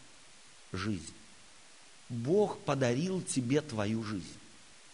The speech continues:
Мы сегодня читали в наших библейских, э, рассуждениях,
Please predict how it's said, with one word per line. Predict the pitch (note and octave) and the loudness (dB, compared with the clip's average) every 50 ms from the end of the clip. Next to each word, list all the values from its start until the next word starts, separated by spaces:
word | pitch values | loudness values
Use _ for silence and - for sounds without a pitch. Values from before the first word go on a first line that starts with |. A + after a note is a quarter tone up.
| - - - | -18 -2 0
Мы | C#3+ C#3+ | 2 6
сегодня | D#3 F3+ G3 D3 D3 | 8 8 8 8 6
читали | C3 - D3+ E3+ F3 D#3 C3+ A#2+ - - - - - - | 4 4 4 6 6 6 6 4 2 -2 -10 -10 -6 -2
в | B2+ B2+ | 4 6
наших | D3 D#3 C3+ - C3 - - - - - | 6 8 6 6 2 0 -2 -8 -10 0
библейских, | B2 C3+ D3+ C#3 D3+ E3+ F#3+ F3+ F3 - - D3 - - - - - - - - - | 2 4 4 6 8 10 10 10 8 6 4 2 0 0 -2 -8 -12 -16 -14 -2 0
э, | C3 B2 | 2 4
рассуждениях, | C3+ D3 - - - E3+ D3 C#3+ D3 C#3+ G3 B3 A3+ F3 D#3 C3 - | 4 4 4 2 2 2 2 2 2 2 2 2 4 4 2 2 0